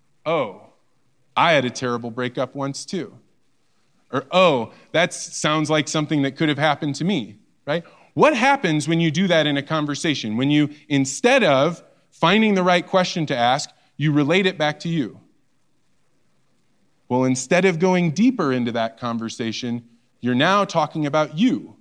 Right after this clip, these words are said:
And so you're not going deeper. And the conversation is now switched off of what you could have been learning from them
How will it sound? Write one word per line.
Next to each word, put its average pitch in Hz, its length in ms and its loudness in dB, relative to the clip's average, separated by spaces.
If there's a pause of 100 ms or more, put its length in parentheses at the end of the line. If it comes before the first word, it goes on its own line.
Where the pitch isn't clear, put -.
(420)
And 113 100 -6
so 156 120 0
you're 151 140 4
not 175 300 2
going 131 240 0
deeper. 113 300 -2
And 117 120 0
the 120 60 -2
conversation 180 680 -2
is 151 140 -4
now 156 140 0
switched 202 520 -4
off 185 260 2
of 139 240 -2 (160)
what 165 160 0
you 165 120 0
could 285 240 2
have 247 100 2
been 190 180 2
learning 175 300 0
from 151 200 -4
them 160 380 2